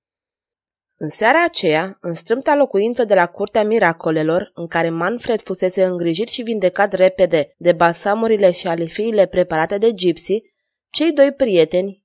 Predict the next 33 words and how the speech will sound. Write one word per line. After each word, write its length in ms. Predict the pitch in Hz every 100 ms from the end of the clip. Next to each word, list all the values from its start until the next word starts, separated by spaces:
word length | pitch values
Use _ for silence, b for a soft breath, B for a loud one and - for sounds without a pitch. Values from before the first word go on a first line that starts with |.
| _
cei 200 | 208 214
doi 180 | 226
frați, 400 | 226 - 170 - -
erau 220 | 285 277
singuri. 560 | 277 196 160 147 - _ _ _ _ _ _ _ _ _
Gânditor, 720 | 185 254 330 320 - 180 208
Lanfene 680 | - 180 285 285 262 170 180 208
se 140 | -
rezemă 360 | 214 202 208 277
în 140 | 302
coate 340 | - 220 226 220
la 140 | 190
fereastră 600 | - 214 160 151 - 180 - _ _ _ _
și 200 | - 269
își 220 | 277 262
aținti 460 | 233 247 226 226 294
privirea 420 | 277 208 220 226
spre 260 | - -
cerul 540 | 196 - 233 233 233 220
întunecat, 840 | 202 208 247 226 180 151 165 214 _
ca 140 | - 262
și 120 | 277
cum 220 | - 254
ar 100 | 240
fi 140 | -
așteptat 460 | 233 208 196 - 208
să 120 | 214
răsară 360 | 196 190 196 190
un 140 | 185
astru. 500 | 170 156 - 135 - _ _ _ _ _ _ _ _
În 120 | - 160
spatele 500 | - 202 - 311 311
lui, 340 | 208 180 196